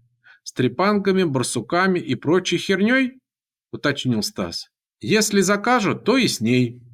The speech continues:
скупо улыбнулся охранник. Он пробрался мимо ящиков и несколько раз в прерывистом ритме нажал кнопку звонка на двери. Позвонив два раза, потом еще два раза, охранник чуть отошел от двери,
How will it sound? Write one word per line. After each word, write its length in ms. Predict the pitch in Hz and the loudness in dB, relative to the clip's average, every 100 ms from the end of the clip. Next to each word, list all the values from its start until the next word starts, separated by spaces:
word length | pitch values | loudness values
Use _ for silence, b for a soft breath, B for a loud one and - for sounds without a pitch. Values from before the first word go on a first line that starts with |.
| - - | -20 -18
скупо 420 | - - 139 131 | -12 0 0 2
улыбнулся 640 | 113 113 107 202 220 185 147 | 0 0 0 0 0 -4 -4
охранник. 560 | - 104 92 87 - _ _ _ _ _ _ _ | -4 -4 -4 -6 -14 _ _ _ _ _ _ _
Он 220 | 180 247 | 0 2
пробрался 560 | 214 135 123 131 117 123 | 2 0 2 0 0 -4
мимо 260 | 117 113 117 | -2 0 0
ящиков 640 | 226 220 - 196 185 - | 0 0 -4 -2 -4 -4
и 120 | 139 | 0
несколько 580 | 151 165 - 123 107 123 | 2 2 0 -4 -4 -2
раз 320 | 170 226 - - _ | -2 -2 -6 -10 _
в 40 | |
прерывистом 720 | 127 147 151 131 107 - 117 131 | 2 2 4 0 0 -4 -2 0
ритме 440 | 214 202 196 190 | 0 0 0 0
нажал 480 | 120 120 117 127 110 | -2 -2 0 -2 -2
кнопку 400 | 135 127 107 101 | -2 -2 -2 -6
звонка 460 | 101 110 110 190 | -4 -4 -4 0
на 160 | 202 151 | 0 0
двери. 500 | 147 147 95 87 - _ _ _ B B B | 0 0 0 -4 -10 _ _ _ B B B
Позвонив 440 | - 120 180 220 208 | -4 0 2 2 2
два 220 | 151 160 | 0 2
раза, 280 | 180 160 135 | 2 0 -2
потом 320 | 151 147 147 | -4 -2 -2
еще 240 | 135 - | -2 -2
два 240 | 131 127 147 | 0 0 2
раза, 280 | 233 214 214 | 0 0 -2
охранник 720 | - 113 131 185 214 196 202 | -4 -6 0 2 2 0 -2
чуть 240 | 185 196 | -4 -2
отошел 520 | 160 120 107 175 175 | -4 -4 -4 0 0
от 100 | 165 | 0
двери, 440 | 139 120 101 101 | 0 0 2 0